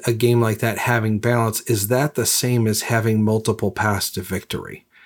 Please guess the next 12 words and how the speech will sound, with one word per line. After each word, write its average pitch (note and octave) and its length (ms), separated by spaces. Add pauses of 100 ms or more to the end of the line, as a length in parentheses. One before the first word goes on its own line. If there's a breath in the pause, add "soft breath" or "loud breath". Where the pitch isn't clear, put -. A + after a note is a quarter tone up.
(600 loud breath)
And A2 160
then A#2 140
if A2+ 160
there G#2+ 180
are C#3 240
multiple G#2 520
paths, G2+ 360
should G#2+ 340
they G#2+ 140
be G#2 260
perfectly F#2+ 500
balanced? - 800